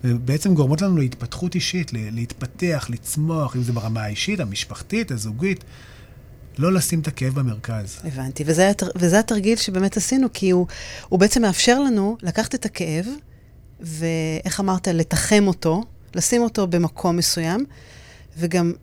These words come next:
Speaker 2: אני חושבת שאחרי זה, את-, אפשר גם להבין שיש עוד דברים חוץ
Speaker 1: נכון.
Speaker 2: מהכאב. יש עולם מלא ועולם שלם, ו-, ואולי באמת זה ה-, זה באמת המתכון לשלב את הדברים ביחד.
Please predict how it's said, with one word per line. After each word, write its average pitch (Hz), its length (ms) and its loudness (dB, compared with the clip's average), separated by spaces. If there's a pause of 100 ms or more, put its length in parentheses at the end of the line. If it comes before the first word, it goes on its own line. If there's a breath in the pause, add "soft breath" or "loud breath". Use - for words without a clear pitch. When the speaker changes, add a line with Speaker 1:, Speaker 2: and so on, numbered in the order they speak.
(100)
Speaker 2:
אני 175 120 -2
חושבת 247 200 -4
שאחרי 202 460 0
זה, 208 220 -2
את-, - 180 -12
אפשר 214 240 -4
גם 226 160 0
להבין 196 480 0
שיש - 1160 -4
עוד 214 140 -8
דברים 175 400 -8 (320)
חוץ - 420 -6
Speaker 1:
נכון. 147 180 -4
Speaker 2:
מהכאב. 151 640 -4 (180)
יש 196 160 -2
עולם 190 440 2 (120)
מלא 170 280 4 (160)
ועולם 165 340 4
שלם, 190 440 2
ו-, 170 140 2 (600 loud breath)
ואולי 175 600 2
באמת 254 320 4
זה 247 180 4
ה-, 240 500 2 (680)
זה 190 200 -2
באמת 254 320 2 (140)
המתכון 226 560 2
לשלב 208 460 4
את 247 120 -2
הדברים 151 360 -2
ביחד. 147 480 -4